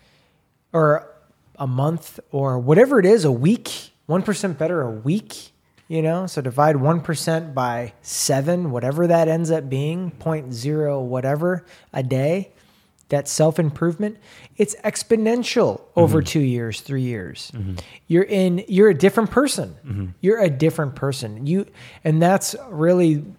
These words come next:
Speaker 1: the bigger message that I wanted to get across on this podcast was you can leverage time and use time as an ally to rewire your brain, to become a different version of yourself
Speaker 2: Mm-hmm.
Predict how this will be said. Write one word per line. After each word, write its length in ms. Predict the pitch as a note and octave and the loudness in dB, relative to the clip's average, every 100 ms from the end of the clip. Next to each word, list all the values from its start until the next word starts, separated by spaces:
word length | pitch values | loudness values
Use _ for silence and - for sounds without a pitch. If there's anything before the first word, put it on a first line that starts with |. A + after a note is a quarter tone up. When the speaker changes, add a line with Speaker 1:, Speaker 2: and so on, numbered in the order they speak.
| _ - | _ -8
Speaker 1:
the 220 | C#3+ D3 | -2 0
bigger 420 | A#2+ D3 D#3 E3 D3 | 2 2 4 2 0
message 400 | C#3+ - C#3 C3 | 0 -2 -4 -4
that 120 | B2+ | -4
I 80 | B2 | -4
wanted 320 | A#2+ B2+ A#2 | -4 -6 -6
to 80 | C3 | -6
get 100 | B2 | -6
across 400 | B2 C3+ B2+ - | -4 -2 -4 -6
on 80 | A#2 | -12
this 140 | G#2 | -14
podcast 640 | - C#3+ C#3 C3+ A#2 G#2+ B2 | -4 -2 -2 -4 -6 -6 -10
was 200 | G#2+ - - - - - C#3 | -12 -16 -20 -20 -20 -12 2
you 240 | D#3+ G#3 | 4 4
can 260 | G#3+ G3 D#3+ | 4 2 4
leverage 460 | F3 F3+ E3+ - | 4 4 0 -2
time 360 | - E3 D#3 C3+ | -2 2 2 2
and 160 | C3 | 0
use 140 | C#3 C3+ | 0 -2
time 320 | - D3 C#3 | -2 0 0
as 100 | B2 | -4
an 100 | A#2+ | -6
ally 500 | G#2 A#2+ B2 A#2+ B2 - _ _ - | -6 -4 -2 -2 -6 -10 _ _ -14
to 460 | - D#3 C3+ B2 - _ - | -2 0 2 -2 -6 _ -6
rewire 640 | C3+ D#3+ E3 D3 C#3+ D3 | 0 2 4 6 6 4
your 120 | C#3 C3+ | 2 0
brain, 420 | C3 B2+ B2+ B2+ | -2 -4 -4 -4
to 120 | - | -4
become 600 | C#3 C#3 - F3 F3 F3+ G3 | -6 -6 -6 0 2 0 -2
a 180 | D#3+ C3+ | -4 -4
different 640 | B2 - C#3+ C#3+ E3 D3+ B2+ | -4 -4 -2 0 -2 -4 -8
version 440 | B2+ A#2 C3 C#3 | -12 -6 -4 -2
of 140 | D#3 D#3 | -2 -2
yourself 560 | E3 - E3+ F3+ - A2 | -4 -4 -4 -4 -8 -10
Speaker 2:
Mm-hmm. 200 | G2 | -8